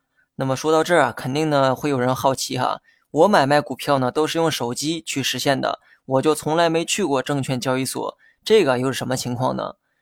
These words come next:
上文说过哈，证券交易所它是一个场所，一个地方。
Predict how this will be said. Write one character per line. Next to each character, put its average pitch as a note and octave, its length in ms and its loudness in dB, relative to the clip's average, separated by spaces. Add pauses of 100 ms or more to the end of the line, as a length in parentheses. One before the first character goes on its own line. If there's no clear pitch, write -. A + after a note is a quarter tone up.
(120)
上 D#3 220 2
文 C#3+ 100 4
说 E3+ 200 0
过 D3+ 140 4
哈， B2 200 -2
证 F3 280 -2
券 D3+ 240 -2
交 D#3+ 180 2
易 F3 100 2
所 C3 260 -4
它 - 180 -10
是 C#3+ 160 -4
一 C#3 60 -2
个 C#3+ 80 -2
场 C#3+ 300 -4
所， - 280 -6 (220)
一 C#3 100 -8
个 D#3+ 100 0
地 G3+ 160 0
方。 - 260 -2